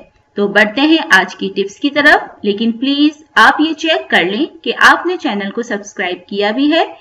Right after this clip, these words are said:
या नहीं। अगर नहीं किया तो फौरी कर लें ताकि इसी तरह की अच्छी अच्छी टिप्स आपको रोजाना मिलती रहें। इस तरह की चाय की छलनी हर घर में ही मौजूद होती है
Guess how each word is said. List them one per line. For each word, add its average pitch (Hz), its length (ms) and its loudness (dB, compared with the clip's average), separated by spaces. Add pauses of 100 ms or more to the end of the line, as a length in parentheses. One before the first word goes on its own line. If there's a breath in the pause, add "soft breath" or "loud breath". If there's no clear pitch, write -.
(120)
या 320 180 2
नहीं। 208 340 2 (380 soft breath)
अगर 202 300 0
नहीं 269 260 0
किया 294 280 2 (160)
तो 440 180 -2
फौरी 202 360 0
कर 180 220 -4
लें 170 160 -6 (360 soft breath)
ताकि 208 320 2
इसी 403 260 2
तरह 339 260 4
की 302 240 -6
अच्छी 392 300 0
अच्छी 233 260 -2
टिप्स 262 340 -6
आपको 190 300 0
रोजाना 196 520 -2
मिलती 202 300 -2
रहें। 202 280 -4 (1080)
इस 302 200 0
तरह 359 260 4
की 349 200 0
चाय 294 340 2
की 339 160 0
छलनी 285 580 0
हर 339 260 4
घर 262 240 2
में 233 140 -2
ही 285 180 4
मौजूद 202 440 0
होती 196 280 -2
है 220 180 -4